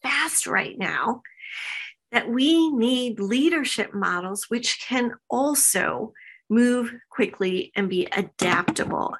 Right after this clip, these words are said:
and flexible. Hence the rubber band methodology.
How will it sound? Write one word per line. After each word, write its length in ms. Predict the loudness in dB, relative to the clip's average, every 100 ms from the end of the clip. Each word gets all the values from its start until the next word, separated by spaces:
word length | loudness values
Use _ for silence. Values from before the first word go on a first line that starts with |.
| -2
and 260 | -2 -2 -8
flexible. 960 | -2 0 2 0 -2 0 -2 -2 -8 _ _ _ _ _ -4 -4 0
Hence 520 | 4 4 4 0 -4 -8 _ _ _ _
the 80 | -6
rubber 380 | 0 2 4 4
band 500 | 2 -2 -6 -8 -14 -2
methodology. 960 | -2 -2 -2 -2 -2 -4 -6 -10 -16